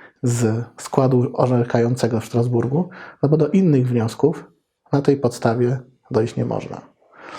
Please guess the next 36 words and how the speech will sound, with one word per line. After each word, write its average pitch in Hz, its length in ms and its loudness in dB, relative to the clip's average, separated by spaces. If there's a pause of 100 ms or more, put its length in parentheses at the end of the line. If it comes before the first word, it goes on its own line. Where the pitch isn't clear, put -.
(120)
No, 269 160 2
być 156 180 2
może 156 220 2
jeszcze 139 480 -2
zacne 139 400 2
grono 131 280 2
sędziowskie 123 640 -2 (520)
będzie 120 280 0
bardziej 131 320 2
dociekliwe 120 580 0
i 117 80 4
wezwie 120 320 0
stronę 113 340 -2
polską, 113 440 -2
czyli 117 220 -2
sąd 113 440 -2 (160)
w 120 100 0
Bydgoszczy, 123 500 0
albo 110 140 -2
prokuratora 120 600 0
krajowego, 113 600 0
albo 101 180 -2
Sąd 123 260 0
Najwyższy, 131 360 2
albo 131 120 2
kogo 220 220 2
tam 160 180 0
uzna 156 180 2
za 139 100 0
stosowne, 131 500 -2 (600)
do 156 320 2
dostarczenia 143 580 0
tych 127 180 0
dowodów. 127 680 -2 (960)
No 151 100 2
i 190 220 0